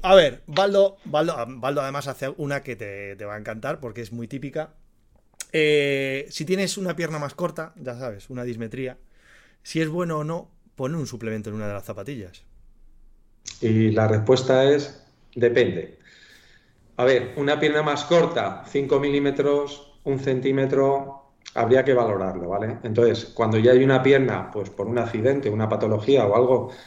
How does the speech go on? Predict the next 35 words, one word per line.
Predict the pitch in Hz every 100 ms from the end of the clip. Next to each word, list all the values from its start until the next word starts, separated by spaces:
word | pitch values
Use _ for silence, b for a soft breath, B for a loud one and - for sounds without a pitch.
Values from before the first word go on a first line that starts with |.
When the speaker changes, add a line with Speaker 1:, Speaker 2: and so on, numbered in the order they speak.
| B B _
Speaker 2:
de | - 113
más | 120 123
de | 127
dos | 135 131
centímetros, | 131 127 135 135 131 135 135
pues | - 95
sí, | - 95 - -
habría | 104 101 113
que | 117
suplementar | 117 113 113 113 110 131 131 135
un | 131
poquito, | 135 139 143
ayudar | 123 117 127 135
esa | 110 104
pierna. | 101 95 90 - B B B B -
Cada | 151 160 160
vez |
ponemos | 160 151 147 147
menos | 143 143 -
alzas, | 107 104 101 -
antiguamente | 113 127 135 139 131
poníamos | 135 120 120 107
muchas, | 95 92 92 82 - - -
ahora | 127 135
cada | 139
vez | 135
ponemos | 135 135 135 131
menos, | 143 139 139 - B B -
desde | 117 120
que | 120
podemos | 117 123 131 139 135
medir | 139 135 135 - - -
en | 107
tiempo | 123 123 131
real | 131 135 - -